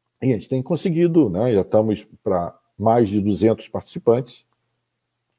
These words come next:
é, respondendo, nós, e, e a,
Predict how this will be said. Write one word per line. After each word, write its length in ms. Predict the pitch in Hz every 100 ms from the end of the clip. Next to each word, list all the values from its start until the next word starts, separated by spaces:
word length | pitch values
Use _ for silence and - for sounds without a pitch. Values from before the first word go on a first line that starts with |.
| _ _ _ _
é, 500 | - 98 98 90 92 92
respondendo, 680 | 101 - 139 123 104 127 -
nós, 500 | 107 101 110 123 127 - _ _ _ _ -
e, 300 | 98 95 90
e 60 |
a, 100 | 76